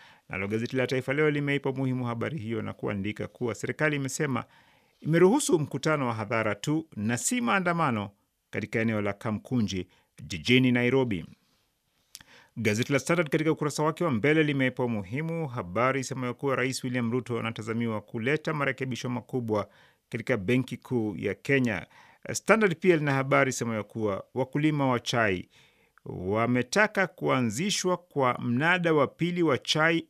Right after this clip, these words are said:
nje ya Mombasa. Wakizungumza mjini Kericho wakati wa kongamano la marekebisho ya chai lililoongozwa na Naibu Rais Rigathi Gachagua, wakulima waliitaka serikali kushughulikia masuala mbalimbali ambayo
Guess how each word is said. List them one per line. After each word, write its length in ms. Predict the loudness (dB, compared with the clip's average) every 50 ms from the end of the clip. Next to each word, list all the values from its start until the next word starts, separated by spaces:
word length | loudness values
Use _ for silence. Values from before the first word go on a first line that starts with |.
| _
nje 340 | 0 2 4 4 4 4 4
ya 100 | 4 4
Mombasa. 600 | 4 0 -2 0 0 0 2 2 2 0 -2 -4 -6 -6
Wakizungumza 640 | -6 -6 -2 -2 -4 -2 -2 -2 -2 -2 0 0 0 0
mjini 280 | 0 0 0 -4 -4
Kericho 440 | -4 -4 -2 -2 -2 -4 -4 -4 -4
wakati 340 | -4 -4 -4 -6 -4 -4 -6
wa 40 | -8
kongamano 480 | -8 -10 -8 -6 -4 -2 -2 -2 -2
la 120 | -4 -4 -6
marekebisho 600 | -6 -6 -8 -10 -10 -8 -8 -6 -6 -4 -6 -6
ya 60 | -6
chai 380 | -6 -4 0 2 2 2 0
lililoongozwa 720 | -2 -2 -4 -4 -2 -2 -2 -2 -2 -2 -4 -4 -4 -4
na 80 | -4 -4
Naibu 400 | -4 -4 -4 -4 -4 -6 -6 -6
Rais 340 | -4 -2 -2 -4 -4 -10 -16 -20 -20 -20 -20 -20 -20 _ _ _
Rigathi 680 | -8 -4 -4 -2 2 4 4 4 4 4 2 0 0 0
Gachagua, 580 | -2 -4 -2 2 2 2 2 2 0 0 -2 -8 -18 _ _ _ _ _ _ -20 -20 -20 _ _ _
wakulima 560 | -6 2 2 4 4 6 6 6 4 4 2
waliitaka 720 | -2 -2 0 2 4 4 4 2 2 0 -2 -4 -2 -4
serikali 460 | -4 -2 -2 -2 0 2 2 2 2 0
kushughulikia 580 | -2 -4 -4 -4 -4 -4 -4 -2 -2 -2 0
masuala 500 | 0 -2 -4 -4 -4 -2 -2 -2 -2 -2
mbalimbali 540 | -4 -4 -6 -8 -8 -4 -2 -2 0 2 0
ambayo 440 | 0 0 0 0 0 0 -2 -6